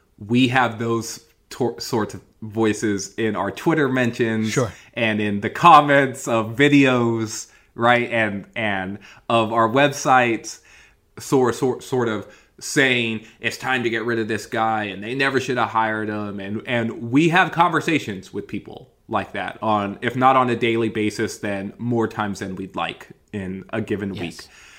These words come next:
Speaker 1: That said, that was gonna turn from, you know, like, internet people to respected people in the span of twelve months.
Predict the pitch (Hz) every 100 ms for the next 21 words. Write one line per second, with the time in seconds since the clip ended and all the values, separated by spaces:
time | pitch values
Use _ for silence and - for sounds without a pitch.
0 | - _ _ _ _ _ - 123 151 156
1 | - 254 180 117 120 - _ _ _ _
2 | 143 123 156 180 214 180 180 147 - 180
3 | 170 156 135 127 - 135 123 113 101 101
4 | 104 _ _ _ _ _ - 139 131 120
5 | 107 104 101 - _ 127 113 113 - 147
6 | 160 147 117 - - 107 98 90 - -
7 | _ _ _ _ _ - 139 113 104 98
8 | 95 98 - _ 123 123 - 156 - 120
9 | - 110 - 92 - _ _ _ _ _
10 | _ _ _ _ 139 131 123 - 139 127
11 | 117 110 - 120 104 92 - - - -